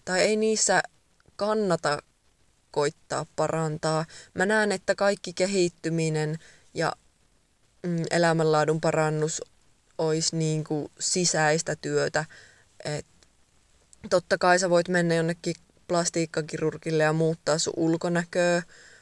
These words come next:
mut ei se tuu parantamaan sun onnellisuutta, koska miten sitten, kun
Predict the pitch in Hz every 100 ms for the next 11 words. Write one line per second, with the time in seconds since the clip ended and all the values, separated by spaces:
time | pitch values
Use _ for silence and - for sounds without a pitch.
0 | _ 165 170 170 - - 180 180 185 190
1 | 185 - 180 185 170 165 165 165 - 165
2 | 165 165 151 151 151 160 151 - 165 151
3 | - - 160 - _ _ _ _ - 175
4 | 175 175 180 170 175 170 165 160